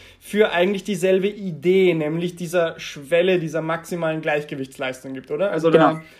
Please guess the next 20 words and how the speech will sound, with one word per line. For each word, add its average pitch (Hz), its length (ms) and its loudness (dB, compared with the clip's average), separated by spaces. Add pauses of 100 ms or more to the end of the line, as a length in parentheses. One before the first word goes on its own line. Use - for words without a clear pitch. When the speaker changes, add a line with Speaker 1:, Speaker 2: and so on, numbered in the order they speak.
Speaker 1:
da 170 80 -8
vertue 170 240 -4
ich 170 100 -2
mich 147 120 -8
nicht. 135 160 -8
Das 160 100 -4
ist 170 80 -8
ja 180 80 2
das, 170 220 0
was, 165 200 -8
wo 160 120 -4
wir 180 100 4
uns 170 140 0
annähern 147 460 -2
wollen 127 160 -6
am 127 120 -8
Ende 131 160 -10
des 127 160 -16
Tages, 123 320 -12
ja. 135 220 -6